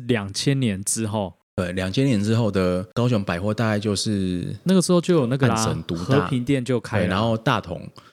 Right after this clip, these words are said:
Speaker 2: 因为他本店一直没办法，迟迟没办法开张，
Speaker 1: 对。
Speaker 2: 他就在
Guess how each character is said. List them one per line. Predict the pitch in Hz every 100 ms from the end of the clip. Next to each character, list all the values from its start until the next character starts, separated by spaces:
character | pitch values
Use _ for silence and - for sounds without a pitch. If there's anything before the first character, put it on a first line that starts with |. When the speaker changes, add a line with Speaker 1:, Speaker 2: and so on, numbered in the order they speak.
| _ _
Speaker 2:
因 | 131
为 | 123
他 | 117 110 -
本 | 92 87
店 | 120 113
一 |
直 | 107 92
没 | 90
办 | 90 101
法， | 87
迟 | - 101
迟 | 92
没 | 92
办 | 98 90
法 |
开 | 90 98
张， | 85 82 90
Speaker 1:
对。 |
Speaker 2:
他 | 90
就 | 101
在 | 104 101 92